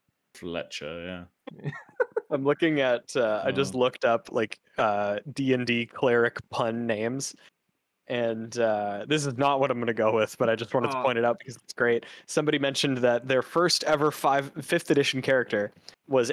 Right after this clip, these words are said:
Speaker 3: Eric the Cleric of Derek's Barracks in the Land of Ferric.
Speaker 2: <laughs> Nice.
Speaker 1: <laughs>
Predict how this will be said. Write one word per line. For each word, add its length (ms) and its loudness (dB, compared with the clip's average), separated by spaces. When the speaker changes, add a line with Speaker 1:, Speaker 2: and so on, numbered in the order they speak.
Speaker 3:
Eric 320 2
the 100 4
Cleric 420 6
of 140 -2
Derek's 380 4
Barracks 440 2
in 60 0
the 80 2
Land 240 0
of 80 -6
Ferric. 540 0
Speaker 2:
<laughs> 60 -20
Nice. 480 -2
Speaker 1:
<laughs> 40 -12